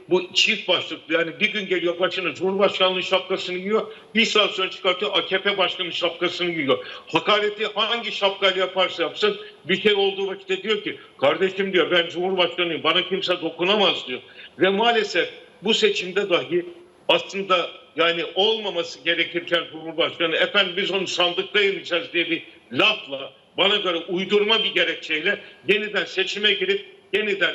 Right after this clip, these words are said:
öyle ya da böyle seçilmesinin önü açıldı. Ve yapılan seçim sonucunda da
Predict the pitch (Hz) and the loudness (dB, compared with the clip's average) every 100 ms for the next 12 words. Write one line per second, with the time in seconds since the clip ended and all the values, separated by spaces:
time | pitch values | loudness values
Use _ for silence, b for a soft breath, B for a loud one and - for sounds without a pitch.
0 | - 208 220 180 151 170 180 175 180 - | -2 0 0 0 -2 -4 -2 -2 -2 0
1 | 196 196 180 175 - 196 190 175 185 175 | 0 -2 -2 -2 0 0 0 2 4 2
2 | 165 160 135 135 B B 139 180 - - | 0 -8 -10 -12 B B 0 0 -2 -14
3 | - 185 196 202 196 - 196 196 214 185 | -2 -2 0 -2 -2 0 0 0 -8 -8
4 | 175 147 156 151 156 196 | -10 -12 -8 -4 2 2